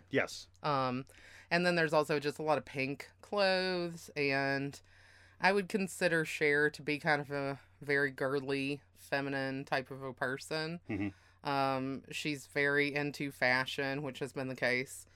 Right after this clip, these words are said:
Speaker 2: with all of our pink movie people. <laughs>
Speaker 1: Yeah, yeah.
Speaker 2: Um,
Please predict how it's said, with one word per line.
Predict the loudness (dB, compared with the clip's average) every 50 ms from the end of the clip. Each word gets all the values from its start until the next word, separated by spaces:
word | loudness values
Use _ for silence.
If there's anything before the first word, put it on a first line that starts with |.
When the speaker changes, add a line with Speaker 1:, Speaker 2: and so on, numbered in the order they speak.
| -20 -20 -20 -20 _ _
Speaker 2:
with | -6 -6 -4
all | 2 6 6 6 6
of | 4 2
our | 2 0 0
pink | 2 0 0 0 -2 -6 -6
movie | -4 -4 -2 -2 -2 -4 -4 -6 -6 -8
people. | -6 -4 -4 -4 -4 -4 -4 -4 -2 -2 -2 0 2
<laughs> |
Speaker 1:
Yeah, | 4 4 4 4 0 -4 -2
yeah. | -2 -2 -2 0
Speaker 2:
Um, | 2 4 4 4 4 2 0 -2 -4 -8